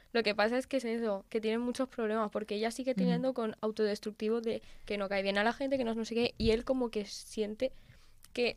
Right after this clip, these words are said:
Speaker 1: no se puede quejar todavía, no sé qué, entonces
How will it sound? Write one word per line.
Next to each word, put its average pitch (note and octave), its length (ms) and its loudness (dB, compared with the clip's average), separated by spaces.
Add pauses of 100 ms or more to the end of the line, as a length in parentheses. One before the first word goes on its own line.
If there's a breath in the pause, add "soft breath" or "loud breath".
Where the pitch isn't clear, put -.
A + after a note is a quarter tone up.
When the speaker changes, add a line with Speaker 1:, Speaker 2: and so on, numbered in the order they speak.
Speaker 1:
no A3+ 440 -2
se A#3+ 120 -4
puede A#3 200 -2
quejar A3 300 -2
todavía, C#4 680 0
no C4+ 120 -2
sé A#3 140 -4
qué, B3+ 220 0
entonces A#3+ 360 -4